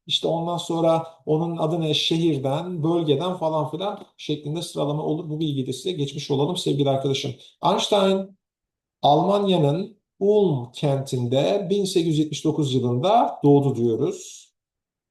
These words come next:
He attended the Polytechnic Institute in Zurich diyoruz. He attended. Şimdi bazı kelimeler var burada öğrenmem gereken. Attend eşittir.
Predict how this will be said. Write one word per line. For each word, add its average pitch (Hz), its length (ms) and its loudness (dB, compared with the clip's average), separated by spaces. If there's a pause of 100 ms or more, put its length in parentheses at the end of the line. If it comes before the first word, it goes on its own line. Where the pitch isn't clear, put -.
(260)
He 240 460 -2
attended 220 560 0 (200)
the 208 200 4
Polytechnic 202 680 -2
Institute 202 760 -6
in 185 280 -2
Zurich 147 800 0
diyoruz. 131 540 0
He 196 360 0
attended. 160 540 -4 (600)
Şimdi 151 140 0
bazı 156 260 4
kelimeler 170 420 2
var 135 200 4
burada 170 140 2
öğrenmem 156 420 2
gereken. 127 600 -4 (320)
Attend 220 380 -4
eşittir. - 800 -4